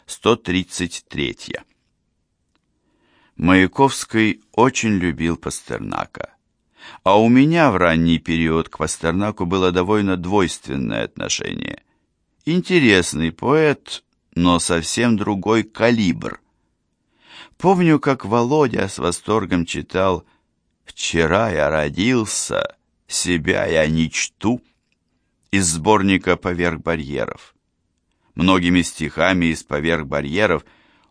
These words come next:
он, наизусть повторяя, восторгался, но наибольшее впечатление на него произвела «Сестра моя жизнь».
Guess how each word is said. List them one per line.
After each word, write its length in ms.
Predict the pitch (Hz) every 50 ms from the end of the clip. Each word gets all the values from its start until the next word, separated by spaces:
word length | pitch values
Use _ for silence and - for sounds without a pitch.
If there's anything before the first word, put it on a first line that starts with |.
| _ _ -
он, 420 | 87 104 123 131 120 90 - - _ _ _ _ _ _ _ _ _ _ _
наизусть 600 | - 80 90 87 87 85 82 90 101 98 - -
повторяя, 840 | - 78 76 - - - 71 71 69 71 85 95 104 95 90 87 - - - - - -
восторгался, 1120 | - - 104 101 - - 80 85 82 80 - - 104 131 117 92 80 - - - - - _ _ _ _ _ _ _ _ _ _ - -
но 300 | - - 110 113 110 98
наибольшее 680 | 95 95 95 92 87 95 113 113 104 - - 92 92
впечатление 680 | 85 - 82 73 - 85 - - 87 104 107 98 95 90
на 100 | 87 85
него 260 | 87 87 85 87 90 87
произвела 800 | - 85 85 82 76 71 73 76 78 76 78 82 82 80 - _ _ _ _ _ _ _ _ -
«Сестра 720 | - - 87 85 - - - - - 82 85 87 87 82
моя 420 | 76 73 73 73 73 73 69 69
жизнь». 440 | 71 71 71 65 58 - - -